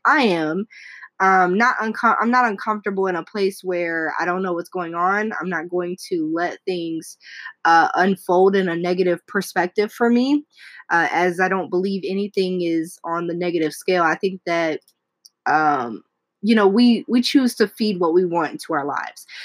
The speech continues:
So I've been asking for change. <laughs> I've been asking for leveling up, for moving up. The divine has been giving me a lot of messages about, um, taking a stand and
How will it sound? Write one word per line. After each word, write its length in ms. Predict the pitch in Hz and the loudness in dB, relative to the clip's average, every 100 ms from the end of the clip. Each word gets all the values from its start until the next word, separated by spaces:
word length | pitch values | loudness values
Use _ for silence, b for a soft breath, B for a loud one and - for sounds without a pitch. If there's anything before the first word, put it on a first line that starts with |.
| B | B
So 220 | - 220 | -4 0
I've 240 | 175 233 247 | 2 2 0
been 160 | 254 | 0
asking 440 | 180 196 214 220 190 | 2 2 0 -6 -6
for 140 | 180 | -8
change. 540 | - 139 - - - - _ | -8 -12 -14 -18 -20 -20 _
<laughs> 100 | 247 | 0
I've 240 | 220 233 | 2 4
been 220 | 233 214 | 4 2
asking 520 | 202 214 233 233 208 | 2 0 0 -2 -6
for 440 | 208 196 190 180 185 B B B | -2 0 0 0 -4 B B B
leveling 540 | 175 190 196 202 202 | 0 0 2 -2 0
up, 220 | 190 185 - | 2 2 -2
for 120 | 175 | -6
moving 360 | 180 185 214 190 | -2 -2 -2 -6
up. 180 | 170 - | -8 -10
The 60 | 180 | -10
divine 400 | 185 190 190 208 | -6 0 0 0
has 140 | 196 | -4
been 140 | 190 180 | -4 -2
giving 260 | 175 175 | 0 0
me 100 | 180 | -2
a 80 | 165 | -2
lot 280 | 160 170 185 | 0 2 2
of 120 | 190 | -2
messages 560 | 190 175 - 175 175 170 | -4 -6 -6 -4 -4 -4
about, 540 | 170 185 202 220 185 - B B B B 165 | -4 2 4 4 0 -4 B B B B 0
um, 440 | 170 170 156 151 - - | 2 2 -2 -6 -12 -8
taking 360 | - 302 320 240 | -2 0 2 0
a 60 | |
stand 460 | 214 - 226 220 220 | -2 -2 -2 0 -2
and 380 | 180 196 196 190 | -4 -2 -2 -4